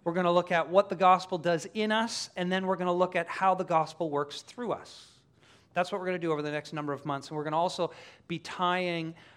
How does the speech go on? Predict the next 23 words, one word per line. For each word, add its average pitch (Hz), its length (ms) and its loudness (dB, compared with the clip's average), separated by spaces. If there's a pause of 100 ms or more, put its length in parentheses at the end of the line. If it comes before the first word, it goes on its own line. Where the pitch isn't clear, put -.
(100)
uh, 143 240 -4
our 147 140 -2
messages 160 600 -4
into 170 640 -4
our 143 200 0
engage 151 460 -6
group 143 220 -10
studies 131 420 -8
as 131 140 -10
we 139 80 -6
dig 143 220 -6
a 151 60 -2
little 143 200 -4
bit 127 300 -10
deeper 156 300 -6
together 135 680 -6
in 165 160 -4
those 135 220 -8
groups, - 440 -8 (320)
applying 147 520 -4
this, 127 300 -10 (100)
this, 127 420 -10
uh, 117 220 -8